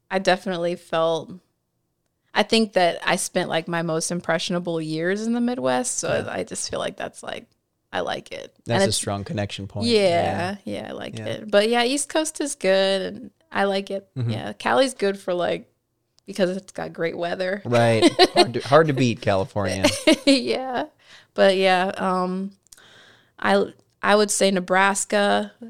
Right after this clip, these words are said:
Speaker 1: and here
Speaker 2: Mm-hmm.
Speaker 1: I'm most familiar with,
Speaker 2: Yeah.
Speaker 1: for sure.
Speaker 2: And that's me too, 'cause I grew up in Missouri. And so
Speaker 1: Mm-hmm.
Speaker 2: my entire life up until the time I left college essentially was, I was a Midwest guy.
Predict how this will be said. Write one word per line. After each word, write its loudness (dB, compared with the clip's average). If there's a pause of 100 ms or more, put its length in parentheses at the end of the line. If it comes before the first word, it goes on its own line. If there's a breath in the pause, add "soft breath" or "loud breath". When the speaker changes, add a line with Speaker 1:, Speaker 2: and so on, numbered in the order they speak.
(120)
Speaker 1:
and -2
here -2
Speaker 2:
Mm-hmm. -2
Speaker 1:
I'm 0
most -2
familiar -6
with, -10
Speaker 2:
Yeah. 0
Speaker 1:
for -6
sure. -8 (220)
Speaker 2:
And 2
that's 2
me 0
too, 0
'cause -2
I 4
grew -4
up 2
in 0
Missouri. -2 (180)
And -2
so 4
Speaker 1:
Mm-hmm. -8
Speaker 2:
my 2
entire 2
life 0
up -8
until -4
the -8
time -4
I -2
left -4
college 2
essentially -4
was, -4 (340 loud breath)
I -4
was -4
a -6
Midwest -2
guy. -8